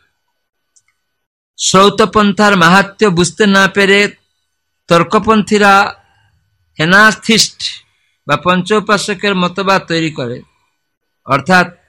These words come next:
তারা মনে করে যে বাহ্য জগতে ঐশ্বর্যের বিভিন্ন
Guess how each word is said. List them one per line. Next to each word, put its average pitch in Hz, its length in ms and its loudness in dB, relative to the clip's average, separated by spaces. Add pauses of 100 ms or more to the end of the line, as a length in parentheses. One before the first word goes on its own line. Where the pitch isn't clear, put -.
(160)
তারা 175 300 2
মনে 185 340 2
করে 214 320 2
যে 175 260 0
বাহ্য 151 500 0
জগতে 208 440 0
ঐশ্বর্যের 190 600 -2
বিভিন্ন 180 680 -2